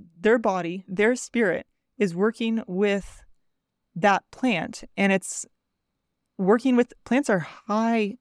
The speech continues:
beings, some higher than others. And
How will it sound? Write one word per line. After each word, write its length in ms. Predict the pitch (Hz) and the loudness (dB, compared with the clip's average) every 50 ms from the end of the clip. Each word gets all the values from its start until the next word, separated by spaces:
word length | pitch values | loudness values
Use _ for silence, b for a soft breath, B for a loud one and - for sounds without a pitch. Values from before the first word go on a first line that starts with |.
| - 156 139 | -14 -6 -2
beings, 680 | - 185 175 170 165 - - - 208 190 185 - - - _ _ _ _ _ _ | 0 0 0 0 -4 -8 -8 -8 -8 -8 -10 -12 -14 -16 _ _ _ _ _ _
some 300 | - - 214 208 214 208 | -4 0 2 2 4 2
higher 600 | 214 185 - - 190 196 208 208 208 208 208 - | 0 -2 0 0 2 2 4 4 2 2 2 0
than 180 | 196 185 175 170 | 0 -2 -2 -2
others. 460 | - 170 - - - - - - - - _ _ _ _ _ _ _ _ _ _ _ _ - _ - | -2 -2 -2 -2 -2 -2 -4 -8 -10 -16 _ _ _ _ _ _ _ _ _ _ _ _ -20 _ -6
And 420 | - 190 190 190 185 185 180 - | -4 -2 -2 0 0 -2 -2 -4